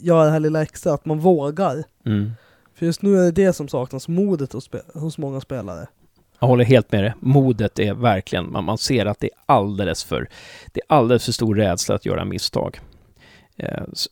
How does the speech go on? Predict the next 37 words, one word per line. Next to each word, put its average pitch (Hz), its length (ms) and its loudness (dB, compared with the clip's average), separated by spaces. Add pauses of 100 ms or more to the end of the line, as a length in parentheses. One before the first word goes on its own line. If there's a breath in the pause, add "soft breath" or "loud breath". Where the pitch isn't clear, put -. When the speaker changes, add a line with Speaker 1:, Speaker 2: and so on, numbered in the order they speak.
(120)
Speaker 2:
det, 123 180 0
det 101 180 -2
är 90 80 -2
det. 82 120 -6 (260)
Men, 147 220 2
men, 156 320 2 (520)
men 151 180 2
som 147 220 -2 (280)
du 139 180 0
var 135 100 4
inne 127 180 0
på 123 120 0
också, 113 200 0
att 110 100 -2
försvarsspelet, 139 840 0
det 131 320 0
är 123 40 0
faktiskt, - 500 -6
eh, 113 100 2 (380 loud breath)
jag 127 140 2
menar, 127 260 2 (180)
<laughs> - 160 -10
om 135 140 0
vi 135 60 2
jämför 123 320 2
med 117 380 0
Thomas 117 300 0
Anderssons 120 420 0
senaste, 104 500 -2
sista - 380 0
matcher 110 320 -2
där 87 120 0
innan 101 220 -6
han 101 80 -6
fick - 160 -8
gå, 107 240 0
så 95 220 -4